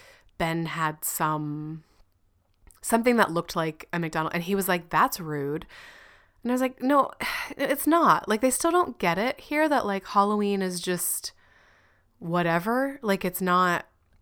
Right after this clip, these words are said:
something spooky or something, I don't know. I don't know how to describe it, but, like, here it's like you dress as something scary or something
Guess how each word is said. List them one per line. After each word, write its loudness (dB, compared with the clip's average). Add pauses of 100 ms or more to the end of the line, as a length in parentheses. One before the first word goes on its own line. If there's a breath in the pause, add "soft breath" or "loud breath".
(100)
something -2
spooky -2
or -4
something, -4 (1200 soft breath)
I -4
don't -6
know. -4
I -2
don't -4
know -8
how -4
to -2
describe -4
it, -4
but, -6
like, -6
here -2
it's -4
like -4 (380 soft breath)
you -2
dress -2
as -2
something -6
scary -6
or -8
something -8